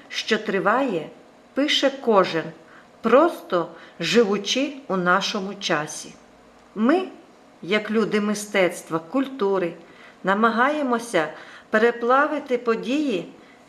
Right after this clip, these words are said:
свого життя у творчість. Ми впевнені, що культурний фронт, зокрема нашої Соснівської територіальної громади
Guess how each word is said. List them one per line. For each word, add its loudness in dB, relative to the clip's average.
свого 0
життя 0
у -4
творчість. -6
Ми 4
впевнені, 0
що -2
культурний 2
фронт, 4
зокрема 2
нашої 0
Соснівської 0
територіальної 0
громади 0